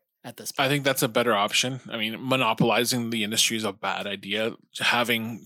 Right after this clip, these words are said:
Speaker 2: two or three companies owning the majority of the, the,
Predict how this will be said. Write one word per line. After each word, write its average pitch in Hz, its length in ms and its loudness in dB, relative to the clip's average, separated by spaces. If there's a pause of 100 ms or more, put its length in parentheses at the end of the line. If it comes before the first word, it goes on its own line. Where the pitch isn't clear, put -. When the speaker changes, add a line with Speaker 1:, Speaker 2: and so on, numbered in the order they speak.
Speaker 2:
two 127 200 2
or 117 60 2
three 113 180 -4
companies 110 580 -6
owning 107 300 -8
the 107 60 -10
majority 107 440 -6
of 101 60 -6
the, 110 160 -2
the, 110 360 -6